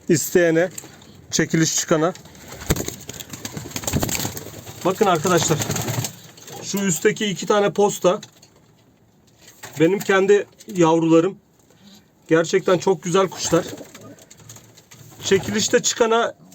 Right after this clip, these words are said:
isteyene bu postaları verebilirim arkadaşlar. Bir çift.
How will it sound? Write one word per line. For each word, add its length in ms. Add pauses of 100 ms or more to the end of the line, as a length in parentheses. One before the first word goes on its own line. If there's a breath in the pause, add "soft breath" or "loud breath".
(1300)
isteyene 560
bu 120
postaları 560
verebilirim 480
arkadaşlar. 580 (380)
Bir 100
çift. 240